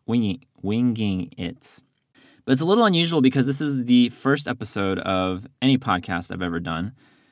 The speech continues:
that's featuring just me. There is nobody else here with me, and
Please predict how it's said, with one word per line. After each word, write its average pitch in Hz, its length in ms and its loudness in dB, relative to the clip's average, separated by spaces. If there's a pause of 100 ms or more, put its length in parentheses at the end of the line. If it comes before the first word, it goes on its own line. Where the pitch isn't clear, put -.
(320)
that's - 160 -6
featuring 170 320 2
just 170 180 2
me. 180 400 4
There 131 160 2
is 190 100 0
nobody 151 440 2
else 139 260 2
here 139 300 2
with 127 200 0
me, 101 220 -4
and 107 460 -2